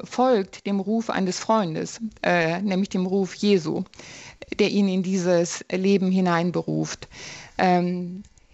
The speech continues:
insofern ist der Verzicht auf bestimmte Ausdrucksformen der,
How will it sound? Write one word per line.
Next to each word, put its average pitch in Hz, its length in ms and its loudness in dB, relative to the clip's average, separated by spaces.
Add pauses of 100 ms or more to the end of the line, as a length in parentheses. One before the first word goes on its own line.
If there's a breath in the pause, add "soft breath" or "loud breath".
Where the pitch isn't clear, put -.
insofern 226 640 2
ist - 220 -2
der 190 120 2
Verzicht 233 640 -2
auf - 220 -2
bestimmte 190 520 2
Ausdrucksformen 170 1040 0
der, 170 640 0